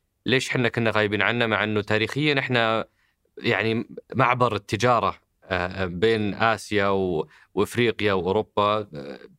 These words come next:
بس إلى وقت إطلاق الرؤية و-، وإحنا تقريبا خارج المشهد اللوجستي.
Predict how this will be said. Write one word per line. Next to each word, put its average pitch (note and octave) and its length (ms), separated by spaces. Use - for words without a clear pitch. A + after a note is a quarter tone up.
بس - 420
إلى B2 320
وقت A2+ 300
إطلاق A#2 320
الرؤية B2+ 380
و-، E3 160
وإحنا - 200
تقريبا B2 560
خارج B2 400
المشهد G2+ 380
اللوجستي. E2+ 500